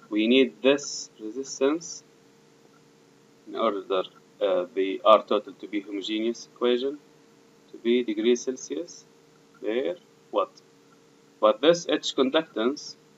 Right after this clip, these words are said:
is watt per meter squared degree Celsius. So if I need my resistance to be degree Celsius per watt, so I need to multiply this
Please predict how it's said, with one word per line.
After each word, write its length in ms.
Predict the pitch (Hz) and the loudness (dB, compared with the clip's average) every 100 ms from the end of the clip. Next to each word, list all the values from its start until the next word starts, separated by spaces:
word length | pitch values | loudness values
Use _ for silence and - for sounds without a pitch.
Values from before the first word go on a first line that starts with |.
| _ _ _ _ _ _ _ _ _ _ 113 | _ _ _ _ _ _ _ _ _ _ -4
is 400 | 131 175 - _ _ _ _ _ _ _ _ | -4 -4 -14 _ _ _ _ _ _ _ _
watt 320 | 110 117 160 - _ _ _ _ _ _ _ _ - | 2 2 2 -4 _ _ _ _ _ _ _ _ -20
per 440 | 113 104 107 131 147 _ _ _ | -8 -6 -4 -6 -8 _ _ _
meter 360 | 110 104 - 104 | -16 -14 -14 -16
squared 600 | - - - 104 104 127 147 _ _ _ _ _ _ _ _ - | -16 -18 -8 -6 -4 -6 -8 _ _ _ _ _ _ _ _ -18
degree 340 | 107 107 104 | -10 -6 -6
Celsius. 560 | 101 - - - - - _ _ _ _ _ _ _ _ _ _ _ _ | -6 -16 -20 -20 -20 -20 _ _ _ _ _ _ _ _ _ _ _ _
So 140 | - | -4
if 200 | 120 120 | -2 0
I 160 | 104 131 | 4 6
need 280 | 147 175 151 | 6 6 6
my 160 | 143 | 8
resistance 600 | 135 139 160 - 120 120 | 6 4 0 2 2 2
to 80 | 127 | -2
be 140 | 123 127 | -2 -2
degree 340 | 120 123 131 | 0 2 2
Celsius 840 | - 139 139 120 101 - - - - _ _ _ 120 | 2 -2 -2 -4 -4 -4 -16 -20 -20 _ _ _ 0
per 160 | 110 | 2
watt, 280 | 113 156 170 - _ _ - | 4 4 2 -6 _ _ -6
so 180 | 107 101 | -2 0
I 80 | |
need 220 | 113 127 - - | 2 0 -2 -8
to 100 | 110 | -6
multiply 600 | 110 - 104 110 113 110 | -6 -10 -8 2 2 2
this 420 | 117 127 - | -2 -6 -8